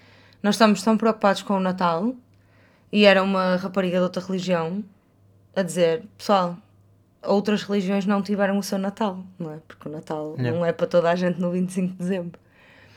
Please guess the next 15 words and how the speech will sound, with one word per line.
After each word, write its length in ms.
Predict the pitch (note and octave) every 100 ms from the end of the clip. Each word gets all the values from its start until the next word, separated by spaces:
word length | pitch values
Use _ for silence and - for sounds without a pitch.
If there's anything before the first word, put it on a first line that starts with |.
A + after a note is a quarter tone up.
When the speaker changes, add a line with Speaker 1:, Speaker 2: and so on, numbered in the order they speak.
| - - _ _ _
Speaker 1:
E 80 | F3+
a 40 | F#3
cena 240 | F#3+ F#3+
dela 260 | F#3+ F#3 F#3
era, 480 | E3+ E3 D#3+ D#3+ - _ _ _ -
"Se 320 | - - A3
as 120 | G3+
coisas 320 | - G3+ F#3+
estiverem 400 | F#3+ G3 F#3+ F#3
mal 320 | F#3 F3+ F3
em 80 | F3+
dezembro, 600 | F3+ D#3+ E3+ F3 F3+ G#3 - _ _ _ _ _ _ _ _ _ _ _
cumpram 400 | - C4+ C4 G3
na 140 | E3+ D#3
mesma." 360 | D3+ D3 D#3